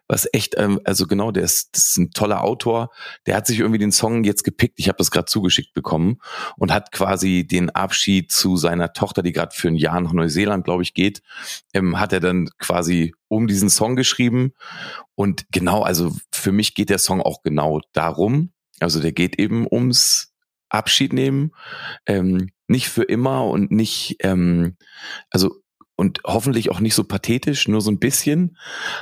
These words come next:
Aber der geht vor allen Dingen um die rennende Zeit und darum, dass man seinem Kind, also ich in dem Falle, äh, teilweise imaginär, teilweise wirklich mit echten Gefühlen, ähm, irgendwie auf Wiedersehen sagt, ne?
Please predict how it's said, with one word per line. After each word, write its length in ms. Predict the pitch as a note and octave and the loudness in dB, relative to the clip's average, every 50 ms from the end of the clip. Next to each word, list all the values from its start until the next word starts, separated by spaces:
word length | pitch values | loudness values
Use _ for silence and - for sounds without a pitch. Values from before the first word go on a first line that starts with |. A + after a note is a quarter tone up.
| - _ | -10 _
Aber 220 | - G2+ G2+ G#2+ G2 | -4 -2 -2 0 0
der 100 | G#2+ F#2 | 0 0
geht 180 | F2 A2 A2+ | 0 0 0
vor 140 | - - F#2 | 0 -2 0
allen 80 | E2 G#2+ | 0 2
Dingen 100 | G2+ G2+ | 2 2
um 60 | G#2+ | 2
die 120 | G2+ F#2 | 2 2
rennende 340 | F#2 F2+ F2 G2+ G2+ F#2 - | 2 2 0 2 0 0 0
Zeit 400 | - - D#2+ E2 G2+ G#2+ - - | -2 -2 0 2 2 0 0 0
und 180 | - F2+ E2 - | -2 0 0 0
darum, 360 | E2+ E2 E2 F#2 F#2+ F#2+ F#2+ | 0 0 0 0 0 0 0
dass 200 | - F#2 - - | 0 -2 0 0
man 360 | G2 F2+ F2+ F2+ F2+ F#2+ G2 - _ _ _ _ _ _ | 0 2 2 0 0 0 -4 -6 _ _ _ _ _ _
seinem 480 | - - - - F2+ D#2+ D#2+ E2 E2 - | -6 -4 0 0 2 2 2 0 0 -2
Kind, 400 | - - G#2+ G#2+ C3 D#3 - - | 0 0 0 2 0 0 0 -2
also 180 | C2+ D2+ - - | -2 0 0 0
ich 180 | - - - - | 0 0 0 0
in 80 | E2+ | 2
dem 160 | F#2+ G#2+ G2+ G2 | 2 2 0 0
Falle, 400 | - - G2+ G#2+ B2 D3+ D#3+ - _ _ - - - - - - - - _ | -2 -2 0 0 0 -2 -2 -6 _ _ -18 -16 -14 -14 -12 -14 -14 -8 _
äh, 220 | F#2+ F2+ E2+ E2 - | -2 0 0 -2 -4
teilweise 440 | - - G#2 G#2+ F#2 G#2 G#2 F2+ F#2+ | -2 -2 0 0 2 0 0 0 0
imaginär, 640 | - G2 F#2 F#2+ F#2 F2 F2+ D#2+ F2 F2 F#2 G2+ - | 0 0 0 0 0 0 0 0 2 2 2 0 -2
teilweise 460 | - - E2+ F2 E2 F#2 F#2 F2 E2+ | -2 -2 -2 0 2 0 0 0 0
wirklich 240 | E2 F2+ - F#2 E2+ | 0 0 0 0 -2
mit 140 | E2 - - | 0 0 0
echten 300 | - F#2 - - - F#2+ | -2 -2 -2 -2 -2 -2
Gefühlen, 520 | F2+ F2 - - F#2 F#2 F2+ F2+ F#2+ F#2+ - _ - - - - - - _ | -2 -2 -2 -2 -2 0 0 0 -2 -4 -6 _ -16 -14 -14 -14 -16 -8 _
ähm, 440 | - F2+ F2 F2 E2+ E2+ E2+ E2+ F2+ F2 - _ _ _ _ - | -2 0 2 2 2 2 2 2 0 -4 -8 _ _ _ _ -4
irgendwie 260 | F#2+ F#2+ G2 A2+ C3+ | -4 -2 0 0 -2
auf 120 | C#3+ C#3+ | 0 0
Wiedersehen 400 | F3 E3+ A#2+ F2 C#2 C#2+ C#2 C2+ | 0 -2 0 0 -2 -2 -2 -2
sagt, 300 | - C2+ B1+ B1+ - _ | -2 -2 -2 -4 -4 _
ne? 180 | F#2+ B2+ C#3 | -2 0 0